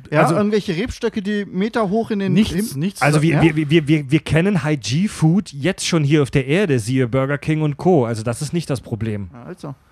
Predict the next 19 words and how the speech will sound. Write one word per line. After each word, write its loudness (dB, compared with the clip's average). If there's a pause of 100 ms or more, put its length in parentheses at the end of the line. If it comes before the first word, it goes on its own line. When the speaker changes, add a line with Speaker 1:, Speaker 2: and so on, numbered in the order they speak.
(120)
Speaker 2:
Ja. 0 (340)
Speaker 3:
Du 4
Speaker 2:
Ähm, 8
Speaker 3:
musst 6
aber 4
immer 4
dran 0
denken, 0
das 0
ist -14
alles, -2
äh, -2
manufactured -4
Scheiße. -4 (440)
Die -16
Kacke -2
muss 0
sich -8
erstmal -2